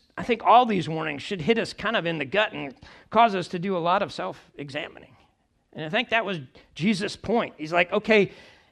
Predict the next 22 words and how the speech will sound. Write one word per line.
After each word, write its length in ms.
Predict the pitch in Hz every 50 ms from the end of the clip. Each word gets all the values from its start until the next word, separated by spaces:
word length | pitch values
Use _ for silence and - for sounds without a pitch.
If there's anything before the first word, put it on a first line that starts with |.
| _ _
am 160 | - 180 190 180
I 180 | 196 233 302
one 240 | 302 226 196 190 175
of 80 | 156 156
those 300 | 160 160 165 160 151 139
that 120 | 185 170
is 140 | 170 160 -
saying 440 | - - 226 240 254 254 254 247 220
all 180 | 226 233 226
the 100 | 220 214
right 220 | 208 214 214 208 -
stuff, 300 | - - 214 208 202 -
even 240 | - 262 285 277 262
involved 460 | 262 233 185 208 226 233 240 233 208
and 100 | 220 208
engaged 560 | 208 208 190 185 202 226 233 233 214 190 - -
in 220 | 208 208 202 180
various 360 | 190 214 233 233 226 220 -
ministries, 440 | 202 208 240 247 - - 254 240 214
even 320 | 226 269 320 320 302 277
maybe 240 | 254 262 285 247 240
successful 840 | - - 190 180 - 269 262 262 - - - 254 220 190 135 - -